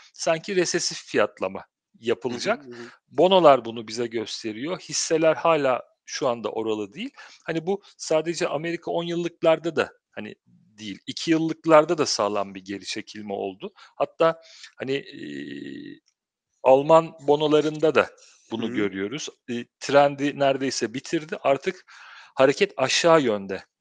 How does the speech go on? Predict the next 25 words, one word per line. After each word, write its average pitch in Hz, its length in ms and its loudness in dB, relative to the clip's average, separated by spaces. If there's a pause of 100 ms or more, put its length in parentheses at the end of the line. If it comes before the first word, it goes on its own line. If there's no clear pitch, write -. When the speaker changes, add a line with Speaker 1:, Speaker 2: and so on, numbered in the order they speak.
(100)
Speaker 1:
gelişiyor. 110 720 -4
Bir 156 60 -6
sonraki 143 540 -4
slaytta 139 500 0
da, 110 120 2
hani, 104 240 -8
diğer 117 360 0 (480)
Speaker 2:
Evet, 127 260 6
Speaker 1:
ülke 131 300 4
bonolarını 123 520 2
Speaker 2:
dokuzuncu 135 80 -4
slaytta 117 680 4
Speaker 1:
göstermeye 101 100 -8
Speaker 2:
çok 123 240 -2 (760)
Speaker 1:
çalıştık. - 760 -4
Ya, 180 220 6
bu 208 160 -4
sözün 202 400 -4
özü, 202 360 -4 (420)
hisse 196 260 2
tarafı 185 340 0
hala 170 520 2
risk 151 180 -6
fiyatlaması 127 680 -4
yapmıyor 185 520 -4